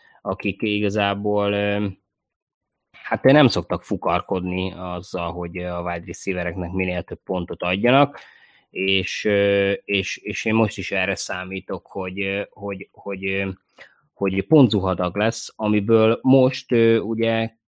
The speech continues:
Kirk jó-, jól kijöhet, annak ellenére, hogy Buffalo-ba kicsit besült, de előtte ugye borzasztó komoly számai voltak,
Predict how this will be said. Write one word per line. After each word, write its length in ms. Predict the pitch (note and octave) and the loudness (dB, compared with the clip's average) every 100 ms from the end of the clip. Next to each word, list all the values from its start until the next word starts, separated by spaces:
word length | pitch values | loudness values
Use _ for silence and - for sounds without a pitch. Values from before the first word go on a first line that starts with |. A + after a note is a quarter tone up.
| _ _ | _ _
Kirk 320 | A2+ G2+ - | -2 -2 -2
jó-, 240 | G#2+ G2 | 0 0
jól 280 | F#2 G2+ F#2+ | -2 -2 -4
kijöhet, 500 | - G2 F#2 F#2+ A2+ | -6 -10 -8 -8 -10
annak 300 | G#2+ G2 F#2 | -10 -12 -12
ellenére, 480 | F#2+ F2+ F2+ F2+ F2+ | -12 -12 -14 -12 -12
hogy 200 | F2 F2+ | -10 -10
Buffalo-ba 500 | F2 E2+ F2 E2+ F2 | -10 -10 -12 -10 -12
kicsit 360 | - - F#2+ F#2 | -12 -12 -10 -2
besült, 600 | G2+ G2 B2 C3 C3+ - - - | -2 2 6 8 8 4 -16 -20
de 340 | - G2 G#2 G#2+ | -2 2 2 2
előtte 800 | A2 G#2+ G2 - - G2+ G2+ G2+ | 2 4 2 0 0 2 2 0
ugye 380 | G#2 G#2 G2+ G2 G2+ A2 G2+ G2+ | 0 2 2 0 -4 -6 -6 -2
borzasztó 640 | G2 F2+ E2+ - G2 F#2 | -2 -2 -6 -8 -6 -6
komoly 340 | - F#2+ F#2 | -6 -4 -2
számai 560 | F#2+ - G#2+ G#2 G2+ G#2 | -2 2 2 4 4 2
voltak, 840 | G2 G2+ G2+ G2 G#2+ G2+ G2 - | 2 4 4 6 6 4 2 -6